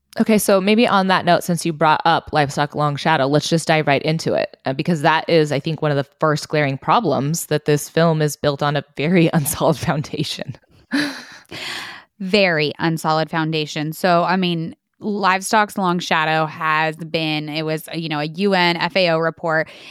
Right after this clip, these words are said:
Speaker 2: It has been, like, debunked essentially too. Um, actually, Doctor Frank Mitloehner was one of the people that came out and said it was wrong.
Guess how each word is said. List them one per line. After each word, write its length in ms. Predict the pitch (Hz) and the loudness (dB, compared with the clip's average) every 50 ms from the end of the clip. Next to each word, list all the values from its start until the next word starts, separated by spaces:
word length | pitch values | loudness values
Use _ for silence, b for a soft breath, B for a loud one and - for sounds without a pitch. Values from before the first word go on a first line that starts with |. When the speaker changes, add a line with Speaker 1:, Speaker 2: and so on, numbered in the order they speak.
| B | B
Speaker 2:
It 180 | B 180 185 180 | B 2 2 2
has 240 | 180 185 190 185 170 | 4 2 2 2 2
been, 480 | 165 180 170 165 160 160 160 170 202 - _ | 2 2 2 2 2 0 -2 -6 -8 -10 _
like, 200 | - 160 151 151 _ - | -4 -4 -4 -4 _ -10
debunked 720 | 175 165 147 - 170 170 170 147 151 143 151 165 156 - | -10 -8 -6 -2 -2 -2 0 0 0 0 0 -2 -4 -6
essentially 480 | - 175 - - 170 165 160 - 170 160 | -8 -8 -6 -4 -4 -4 -2 -2 -2 -4
too. 420 | 147 - - - 147 156 170 185 180 | -4 -4 -4 0 4 4 6 4 4
Um, 240 | - 151 156 151 151 | 4 2 2 2 0
actually, 380 | 139 147 - - 156 151 156 160 | -2 -6 -6 -6 -6 -6 -6 -8
Doctor 500 | - - 139 135 _ - 160 156 156 151 | -8 -8 -8 -8 _ -6 -6 -6 -6 -4
Frank 220 | - 160 160 156 | -6 -6 -4 -4
Mitloehner 540 | 165 196 233 214 233 233 233 233 233 233 226 | -2 -2 -2 0 2 2 2 4 4 4 4
was 140 | 208 202 185 | 2 2 0
one 140 | 185 180 | 0 -2
of 60 | 180 180 | -4 -4
the 40 | |
people 240 | 175 185 214 196 202 | -2 -2 -2 0 0
that 140 | 196 190 190 | -2 -2 -2
came 180 | - 214 220 214 | -2 0 2 2
out 140 | 208 208 | 2 2
and 100 | - 208 | 2 0
said 100 | 202 220 | 0 0
it 60 | 208 196 | 2 2
was 160 | 202 202 196 | 0 2 2
wrong. 220 | 202 196 190 196 | 2 2 2 0